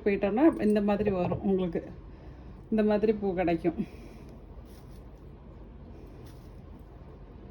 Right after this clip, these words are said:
இது நார்மலா விலைக்கு விக்கிறவங்க இந்த மாதிரி கட்டுவாங்க.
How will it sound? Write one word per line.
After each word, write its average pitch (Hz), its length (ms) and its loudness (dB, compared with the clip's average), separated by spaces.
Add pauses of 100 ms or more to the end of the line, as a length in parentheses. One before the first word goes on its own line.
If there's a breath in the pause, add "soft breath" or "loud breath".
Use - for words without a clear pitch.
(480)
இது 208 200 4
நார்மலா 226 760 6
விலைக்கு 214 360 6
விக்கிறவங்க 233 460 4
இந்த 226 160 4
மாதிரி 214 260 4
கட்டுவாங்க. 208 680 4